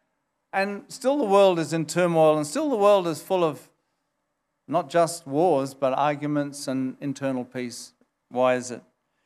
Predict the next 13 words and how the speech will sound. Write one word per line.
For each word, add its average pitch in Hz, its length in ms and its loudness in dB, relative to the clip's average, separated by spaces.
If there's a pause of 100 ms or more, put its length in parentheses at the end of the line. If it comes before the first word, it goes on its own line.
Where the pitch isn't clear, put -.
(360)
Because 196 1120 2 (1300)
even 247 240 -2
Jesus 226 400 -4
said, 262 480 -2 (380)
"I've 277 260 2
come 233 260 -2
not 254 200 0
to 208 60 -8
bring 311 300 0
peace, - 480 -4 (540)
but 220 120 -2
a 190 40 -4
sword." 302 500 4